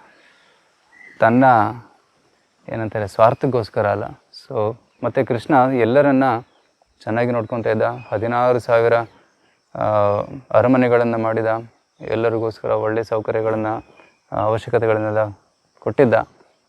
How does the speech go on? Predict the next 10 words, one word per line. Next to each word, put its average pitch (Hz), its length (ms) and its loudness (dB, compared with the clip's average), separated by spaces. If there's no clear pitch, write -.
So 110 360 -2
ಮತ್ತು 127 200 -2
ಕೃಷ್ಣ 135 300 0
ಎಲ್ಲರ 139 380 6
ಜೊತೆ 135 240 0
ಇರೋದಕ್ಕೆ 131 360 0
ಹದಿನಾರು 147 680 6
ಸಾವಿರ 147 400 4
ರೂಪದಲ್ಲಿ 147 580 4
ವಿಸ್ತರಣೆಗೊಂಡು 127 680 0